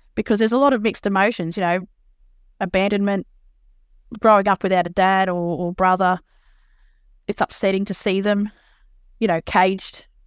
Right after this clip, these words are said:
you know, walking in in their greens and walking back out, you know, like, for them, it's, it's difficult. So it's just easier, I think, for a lot of them to just stick to phone calls and,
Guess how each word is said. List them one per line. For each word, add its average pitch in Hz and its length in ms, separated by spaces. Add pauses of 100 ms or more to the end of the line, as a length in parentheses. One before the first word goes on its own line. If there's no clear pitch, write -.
(120)
you 214 80
know, 175 100
walking 190 320
in 190 180
in 185 100
their 185 140
greens 196 520
and 180 280
walking 196 420
back 196 220
out, 196 280
you 220 80
know, 196 180
like, 190 160
for - 120
them, 220 200
it's, - 300 (500)
it's - 180
difficult. 190 480
So 226 120
it's - 100
just - 180
easier, 202 400
I 175 100
think, 175 260
for 185 100
a 175 40
lot 180 120
of 180 60
them 175 160
to 165 360 (1400)
just - 200
stick - 380
to 170 160
phone 180 440
calls 185 400
and, 165 300